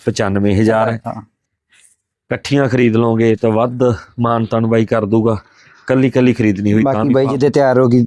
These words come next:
Speaker 2: ਉਹਦੇ ਵੈੜ ਦੱਸੂ।
Speaker 1: ਅ, ਇਹਦੇ ਨਾਲ ਜਿਹੜੀ ਵੈੜ ਖੜੀ ਹੈ ਬਾਈ?
Speaker 2: ਇਹ ਬਾਈ ਹੁਣੇ ਲਈ, ਆਪਣੇ ਪਿੰਡੋਂ ਹੀ ਲਈ ਆ ਜੀ ਇਹ।
Speaker 1: ਠੀਕ ਹੈ।
Speaker 2: ਇਹ ਦੰਦੋਂ ਤਾਂ ਨਹੀਂ ਬਾਈ ਦੇਖੀ ਮੈਂ ਤੁਹਾਨੂੰ ਕਹਿਦਾ।
Speaker 1: ਹਾਂ।
Speaker 2: ਤੇ ਦੂਜਾ ਸੂਆ ਵੀਰੇ ਇਹ।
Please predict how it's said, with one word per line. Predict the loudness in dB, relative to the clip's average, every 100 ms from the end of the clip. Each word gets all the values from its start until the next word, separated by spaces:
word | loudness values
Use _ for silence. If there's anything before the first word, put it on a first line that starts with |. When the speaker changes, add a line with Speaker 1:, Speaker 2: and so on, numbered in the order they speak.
| -2 -2
Speaker 2:
ਉਹਦੇ | 2 4
ਵੈੜ | 4 2
ਦੱਸੂ। | 0 0 -2
Speaker 1:
ਅ, | -4 -10 _ _ _ _ _ _ _ -6 -2 0
ਇਹਦੇ | 2 2
ਨਾਲ | 2 2 2
ਜਿਹੜੀ | 2 2
ਵੈੜ | 2 0 -2
ਖੜੀ | -2 0
ਹੈ | 0
ਬਾਈ? | -2 -4 0
Speaker 2:
ਇਹ | 2
ਬਾਈ | 4 4
ਹੁਣੇ | 4 4
ਲਈ, | 4 2
ਆਪਣੇ | 2 0
ਪਿੰਡੋਂ | 0 2 4
ਹੀ | 4
ਲਈ | 4
ਆ | 4
ਜੀ | 4
ਇਹ। | 2 0 _
Speaker 1:
ਠੀਕ | -4 -2 -2
ਹੈ। | -4 -6 _ _ _
Speaker 2:
ਇਹ | 4
ਦੰਦੋਂ | 4 4 4
ਤਾਂ | 4
ਨਹੀਂ | 4
ਬਾਈ | 4
ਦੇਖੀ | 4 2 2
ਮੈਂ | 2 4
ਤੁਹਾਨੂੰ | 4 4
ਕਹਿਦਾ। | 4 2 2
Speaker 1:
ਹਾਂ। | -2 _ -2 -2 -4 -4
Speaker 2:
ਤੇ | 2 4 4 2
ਦੂਜਾ | 2 2 4 4 2
ਸੂਆ | 2 2
ਵੀਰੇ | 4 2
ਇਹ। | 2